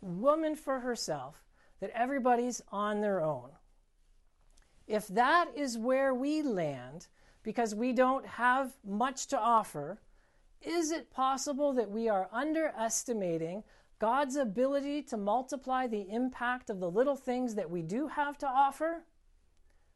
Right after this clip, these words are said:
Remember the five loaves and the two fish.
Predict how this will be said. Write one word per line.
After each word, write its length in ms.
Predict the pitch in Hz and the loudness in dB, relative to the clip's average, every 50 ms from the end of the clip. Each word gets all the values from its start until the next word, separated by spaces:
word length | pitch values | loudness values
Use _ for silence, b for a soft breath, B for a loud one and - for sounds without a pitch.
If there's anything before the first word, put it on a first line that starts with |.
| - _ - | -14 _ -4
Remember 360 | 262 285 311 330 320 349 339 | -2 0 2 2 2 2 0
the 100 | 320 302 | 0 -2
five 400 | - - 302 294 294 294 277 269 | -2 0 0 2 2 0 0 0
loaves 340 | 285 294 285 294 302 262 277 | 2 2 2 2 0 -2 -2
and 140 | 294 285 | -2 -2
the 60 | 285 262 | -2 -4
two 220 | - - 285 294 | -6 -6 -6 -6
fish. 580 | 285 - 302 311 302 - - - - - - | -6 -4 -4 -4 -4 -4 -8 -14 -18 -20 -20